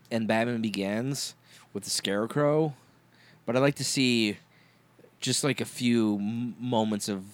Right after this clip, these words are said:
just, like, utter terror. I don't know if that's brought on by, like, uh, like, a crazy,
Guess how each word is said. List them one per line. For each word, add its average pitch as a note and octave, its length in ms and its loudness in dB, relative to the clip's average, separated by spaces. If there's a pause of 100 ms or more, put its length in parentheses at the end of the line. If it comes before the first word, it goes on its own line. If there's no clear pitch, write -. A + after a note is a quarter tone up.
(140)
just, - 220 -8
like, G2+ 260 -4
utter G2+ 240 2
terror. F#2 600 -4 (600)
I A#2 60 2
don't C3+ 100 4
know B2 80 6
if A2+ 100 2
that's A2 260 2
brought G#2 220 2
on G#2 120 -2
by, F#2+ 180 2
like, F2+ 320 -4 (140)
uh, - 120 -18 (100)
like, G2+ 200 -4
a F2+ 280 -4
crazy, G2+ 580 0